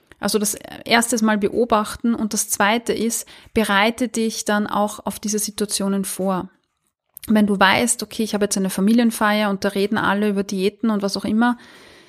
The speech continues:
dann überleg dir, wie kann ich freundlich Grenzen setzen? Dass du zum Beispiel sagst, hey,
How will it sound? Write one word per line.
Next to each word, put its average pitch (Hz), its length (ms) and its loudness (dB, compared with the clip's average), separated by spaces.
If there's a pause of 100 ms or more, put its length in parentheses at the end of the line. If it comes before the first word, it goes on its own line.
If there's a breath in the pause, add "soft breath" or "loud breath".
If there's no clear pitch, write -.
(200 loud breath)
dann 220 140 4
überleg 220 480 2
dir, 226 440 2 (280 soft breath)
wie 233 220 2
kann 226 240 0
ich 226 240 -4
freundlich 220 520 0
Grenzen 214 460 0
setzen? - 600 -4 (480)
Dass 208 160 -2
du 196 60 -8
zum 214 180 -2
Beispiel 208 260 -2
sagst, 208 340 -4
hey, 226 220 2